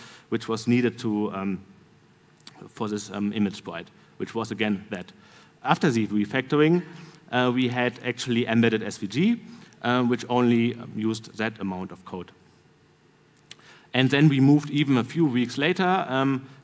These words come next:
to a complete inline S-, S V G approach, um, as we also dropped support for older, um, Internet Explorer a-, at that time.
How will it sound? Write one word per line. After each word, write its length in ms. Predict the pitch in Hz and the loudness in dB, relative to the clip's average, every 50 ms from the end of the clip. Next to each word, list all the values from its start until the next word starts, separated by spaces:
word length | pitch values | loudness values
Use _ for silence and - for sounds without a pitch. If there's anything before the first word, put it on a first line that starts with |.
| - - | -20 -8
to 140 | - 123 127 | -2 0 0
a 40 | 113 | 0
complete 640 | 117 123 113 110 113 117 117 123 131 127 123 - - 117 | 2 0 0 0 0 0 2 4 4 4 2 0 -2 0
inline 380 | 113 113 110 101 95 95 98 | 2 2 2 2 0 -2 -4
S-, 220 | 92 - - - - | -6 -10 -12 -14 -12
S 120 | 98 - | -14 -10
V 100 | - 110 | -8 -8
G 160 | 95 104 110 113 | -6 -2 0 0
approach, 480 | 107 110 - 127 127 139 147 135 - - - - - - - - - - - | 0 0 0 0 2 2 0 0 -4 -12 -16 -20 -20 -20 -20 -20 -20 -10 -4
um, 420 | 107 113 110 113 117 113 117 113 117 | 0 2 4 4 4 4 2 0 0
as 260 | 113 120 127 127 - - | 0 0 0 0 0 -2
we 120 | 120 120 | -2 -2
also 280 | 104 113 117 117 - 107 | -2 -2 -4 -4 -6 -4
dropped 460 | 101 113 110 107 107 - - - - | -2 -2 -2 -2 -2 -6 -12 -16 -12
support 460 | - 110 - - 117 107 110 107 107 | -10 -10 -8 -6 -4 -4 -4 -4 -6
for 200 | - - 104 82 | -6 -8 -8 -4
older, 260 | 95 101 110 104 107 | -2 -2 0 2 2
um, 440 | 101 101 98 98 95 98 98 98 95 | 0 0 -2 -2 -4 -4 -4 -4 -4
Internet 320 | 110 107 - 101 95 95 | -4 -6 -6 -6 -8 -8
Explorer 460 | 92 90 - - 95 92 92 92 - - - - | -10 -10 -12 -12 -12 -10 -10 -12 -12 -14 -18 -18
a-, 220 | 90 98 98 - | -18 -16 -14 -12
at 80 | 95 - | -12 -10
that 180 | - 98 - - | -10 -10 -12 -10
time. 280 | - - 87 87 82 | -10 -10 -10 -10 -12